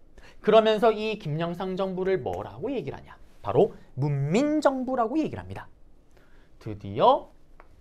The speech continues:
민간인이, 문, 문민, 이제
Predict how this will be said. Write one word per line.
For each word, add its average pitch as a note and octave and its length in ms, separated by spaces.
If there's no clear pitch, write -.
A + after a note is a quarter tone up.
민간인이, C3+ 880
문, E3 360
문민, C#3+ 640
이제 G3 420